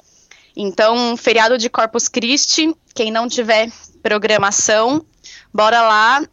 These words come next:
papiar um pouquinho, conhecer um monte de gente legal. São quatro dias de imersão no cicloturismo. É... Todo mundo, <laughs> quer dizer, todo mundo não, muita gente vai com bike,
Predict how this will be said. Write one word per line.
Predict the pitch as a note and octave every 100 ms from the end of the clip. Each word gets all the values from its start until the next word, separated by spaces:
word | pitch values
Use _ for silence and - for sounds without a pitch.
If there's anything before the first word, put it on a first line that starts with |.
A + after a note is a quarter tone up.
| _ _ _ _ - - -
papiar | A3 G#3+ A3+
um | G#3
pouquinho, | G3+ G#3+ - B3 C#4 D4+ D4+ C#4+
conhecer | D4 C4+ A#3 A#3 A3+
um |
monte | A3 A3 B3+
de | A3+
gente | A3 G#3 G#3+ A3
legal. | G#3+ F#3+ F#3+ A3 B3+ C#4
São | B3+ - G#3+ A3 G#3 -
quatro | - C4 D#4+ D#4
dias | A3 A#3+ C4+ D4+ D4
de | G#3 - C4 D4 - _ _ -
imersão | C4 D4 C#4+ - C#4 B3+ C#4+
no | D4
cicloturismo. | C#4 C4+ C4 C4 C4 G#3+ F#3+ F#3 F3+ F3+ _ -
É... | F#3+ F#3 F3+ F3+ F3+ F3 F3 - _ - - - - - _ _ _
Todo | B3 A#3+
mundo, | C4 C4+ C4 C#4+ C4+ B3+ G#3+ F#3
<laughs> | C4 A#3+ D#4 - -
quer | C#4
dizer, | A#3 B3+
todo | A#3+ B3
mundo | D#4 D#4
não, | B3+ A3
muita | C#4 D#4
gente | D4+ C4+ -
vai | A3 G#3 G#3+
com | - B3 A3
bike, | F#3+ F3+ A#3 -